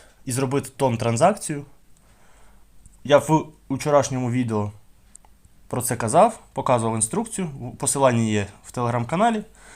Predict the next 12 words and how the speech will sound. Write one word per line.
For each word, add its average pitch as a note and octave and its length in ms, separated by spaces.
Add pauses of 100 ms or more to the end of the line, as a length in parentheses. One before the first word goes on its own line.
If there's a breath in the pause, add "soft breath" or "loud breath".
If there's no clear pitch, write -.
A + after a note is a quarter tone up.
(200 loud breath)
І - 80
також, C#3 480
е, - 80
в G#2+ 480
каналі F#3+ 300
ви E3+ 60
можете D#3 340
відкрити, C3+ 340
подивитися. A2 580 (480 loud breath)
Не C#3+ 100
ігноруйте A#2+ 440
це, E3+ 240